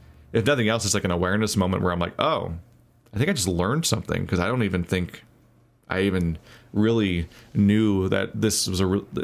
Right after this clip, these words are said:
like, maybe, like, intellectually on some level, I had, like, this idea that this was a possibility or in the range of things that people have, but I didn't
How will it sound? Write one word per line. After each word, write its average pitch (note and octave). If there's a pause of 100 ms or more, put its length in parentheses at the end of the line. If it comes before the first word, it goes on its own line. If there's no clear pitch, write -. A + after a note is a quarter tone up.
like, G#2
maybe, C3
like, G#2
intellectually G#2
on F#2
some G2
level, F#2+
I F#2
had, F#2
like, G2
this -
idea F#2+
that F#2+
this F#2+
was F#2
a F2+
possibility F#2
or F#2 (480)
in A2
the G2
range F#2
of F2+
things F#2
that F2+
people A2
have, F2+
but F#2
I F#2+
didn't F#2+